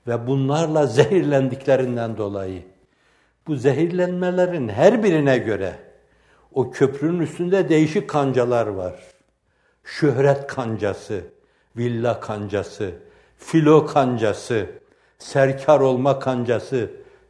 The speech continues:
takdir kancası, alkışlanma arzusu kancası, ezme kancası, zulmetme kancası, haklı haksız birbirine karıştırma kancası,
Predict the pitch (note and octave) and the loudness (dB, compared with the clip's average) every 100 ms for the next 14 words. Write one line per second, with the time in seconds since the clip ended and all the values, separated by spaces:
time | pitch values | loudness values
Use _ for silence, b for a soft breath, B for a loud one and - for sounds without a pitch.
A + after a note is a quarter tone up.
0 | b - E3+ E3+ - G#3+ F#3+ - D#3 C#3 | b 2 2 2 0 2 4 2 2 2
1 | B2+ A#2 - A#2 F#2 - b b b b | 2 0 0 -4 -4 -8 b b b b
2 | C3+ D3 - F#3 - F3 E3+ F#3 F#3+ D3 | 4 4 2 -2 2 2 2 2 4 6
3 | D#3 D3+ - G#3+ - F3+ D3+ C3+ B2 - | 6 4 6 6 6 4 4 4 4 2
4 | B2 G2 - B B B - C#3+ C3+ A#2 | -2 -2 -8 B B B 4 4 4 0
5 | C#3+ C#3+ - C#3 C3 A#2+ A2+ - A2+ - | 0 0 0 -2 0 0 -2 -4 -6 -6
6 | B B B C#3+ G3 A#3 A3 F#3+ - E3 | B B B 2 6 8 10 8 8 4
7 | - C#3+ C#3 B2+ A#2+ - C#3 F#2+ B B | 6 2 2 2 2 0 -2 -2 B B
8 | B B C3 C3 - - E3+ - D3 - | B B -2 0 -2 0 0 4 2 2
9 | - F#3 C#3+ A#2 E3+ D3+ F3+ F#3+ G3+ F#3 | 0 2 2 4 2 4 4 6 4 6
10 | - E3+ D#3 - F3+ G3 A3 - F3+ F#3 | 6 6 4 2 4 6 4 2 -4 0
11 | E3 D3 - E3+ C3 | 0 -2 -2 -2 -2